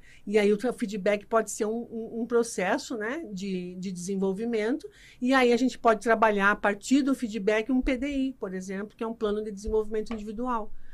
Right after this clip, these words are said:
né? Então, eu posso fazer isso tanto pra líderes quanto pra colaboradores. Então, é uma ferramenta aplicável a qualquer, é, nível hierárquico, a qualquer função, né?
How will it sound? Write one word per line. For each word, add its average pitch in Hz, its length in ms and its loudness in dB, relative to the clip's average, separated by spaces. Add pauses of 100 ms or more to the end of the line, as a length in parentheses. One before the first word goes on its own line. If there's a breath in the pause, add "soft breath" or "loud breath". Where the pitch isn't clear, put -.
(200 soft breath)
né? 202 200 -6 (320 soft breath)
Então, 220 180 4
eu 220 100 6
posso 208 320 2
fazer 196 260 0
isso 190 260 -2
tanto 262 280 4
pra 254 160 0
líderes 269 560 -2
quanto 233 340 -2
pra 240 160 -6
colaboradores. 233 800 -6
Então, 196 220 -8
é 196 40 -8
uma 208 180 -8
ferramenta 208 580 -10 (280 soft breath)
aplicável 233 1000 -2
a 214 140 -10
qualquer, 220 680 -6 (320 soft breath)
é, 185 340 -6
nível 208 560 0
hierárquico, 185 720 -6
a 196 60 -4
qualquer 202 380 -8
função, 214 640 -10
né? 233 260 -10